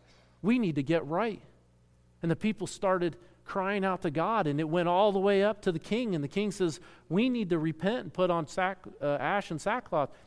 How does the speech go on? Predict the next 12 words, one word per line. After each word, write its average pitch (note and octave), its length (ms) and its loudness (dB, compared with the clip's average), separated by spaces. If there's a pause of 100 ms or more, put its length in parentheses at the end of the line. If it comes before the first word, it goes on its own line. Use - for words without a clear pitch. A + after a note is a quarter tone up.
(300)
And E3 140 0
the D#3+ 60 0
Bible F3 380 -4
says G3 320 -4
the E3+ 100 -2
Lord E3 400 -4
heard F#3+ 440 -10
them, G2 360 -8 (800)
and C3+ 80 -12
he C3+ 60 -12
spared D3+ 500 -10
them. F2 160 -12